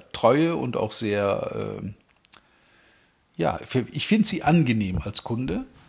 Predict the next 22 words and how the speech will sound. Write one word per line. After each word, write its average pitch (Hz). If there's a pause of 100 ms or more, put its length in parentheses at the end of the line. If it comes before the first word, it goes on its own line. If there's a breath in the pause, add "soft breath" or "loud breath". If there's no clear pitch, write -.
(480 loud breath)
aber 180
sie 165
können 180
natürlich 170
auch 135
relativ 110
schwierig 104
sein. -
Da 117
beißt 107
die 139
Maus 92
keinen 143
Faden -
ab. - (2000 loud breath)
Deshalb 147 (580)
rate 139
ich 165
tatsächlich 139
jungen 147
Leuten 123
dazu, 127